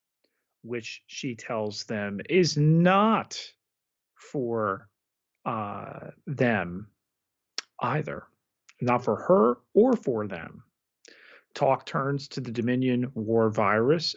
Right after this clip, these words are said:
as the bridge listens in. Uh, Vadic points out Starfleet voted not to give them the cure, which one of their own,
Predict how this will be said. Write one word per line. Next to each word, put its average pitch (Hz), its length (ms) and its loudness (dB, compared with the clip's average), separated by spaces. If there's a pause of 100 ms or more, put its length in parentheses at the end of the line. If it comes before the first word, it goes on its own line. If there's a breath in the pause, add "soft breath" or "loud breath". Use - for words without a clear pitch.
as 113 180 -6
the 120 100 0
bridge 110 720 -2
listens 120 580 0
in. 117 360 -2 (920 loud breath)
Uh, 104 440 0 (100)
Vadic 131 500 2 (120)
points 120 400 -6
out 110 340 -2
Starfleet 175 840 0 (140)
voted 127 580 0
not 175 760 2 (340)
to 131 140 -4
give 113 300 -4
them 107 340 -2
the 101 140 -4
cure, 107 640 0 (400)
which 110 540 2 (680)
one 123 260 2
of 120 120 2
their 143 240 6
own, 104 460 -2